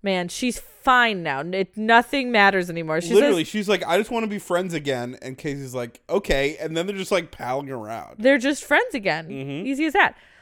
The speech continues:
Speaker 1: Like I said, I think Casey or Claudia needs a minute, but as soon as she decides that she's okay, she's fine.
Speaker 2: She's okay, yeah.
Speaker 1: <laughs> We've seen it with every single one of their arguments in the past where, like, they have one conversation and she's like, "We're good."
Speaker 2: Yep.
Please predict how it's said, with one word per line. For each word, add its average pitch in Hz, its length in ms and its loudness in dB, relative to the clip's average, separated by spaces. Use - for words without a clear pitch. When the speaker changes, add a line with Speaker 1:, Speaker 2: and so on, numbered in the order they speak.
Speaker 1:
Like 269 140 0
I 320 60 0
said, 240 180 4
I 190 80 6
think 220 160 -6
Casey 277 400 0
or 214 160 6
Claudia 285 440 4
needs 208 320 -6
a 294 60 -4
minute, 349 440 0
but 254 120 4
as 277 100 2
soon 403 200 2
as 370 100 0
she 320 180 2
decides 269 520 6
that 269 100 -4
she's 240 240 -2
okay, 233 400 4
she's - 260 -8
fine. 175 240 0
Speaker 2:
She's 160 220 -6
okay, 175 420 -4
yeah. 151 340 -6
Speaker 1:
<laughs> 349 60 2
We've 269 200 4
seen 349 180 0
it 330 100 0
with 285 140 4
every 285 280 8
single 311 340 2
one 262 140 6
of 226 120 0
their 226 180 4
arguments 233 640 2
in 208 40 -6
the 202 60 -4
past 285 400 2
where, 220 120 0
like, 202 120 0
they 220 120 0
have 220 160 2
one 220 100 -4
conversation 247 640 -2
and 214 140 -4
she's 220 160 -10
like, 233 180 -2
"We're 554 160 8
good." 226 420 8
Speaker 2:
Yep. 123 200 -10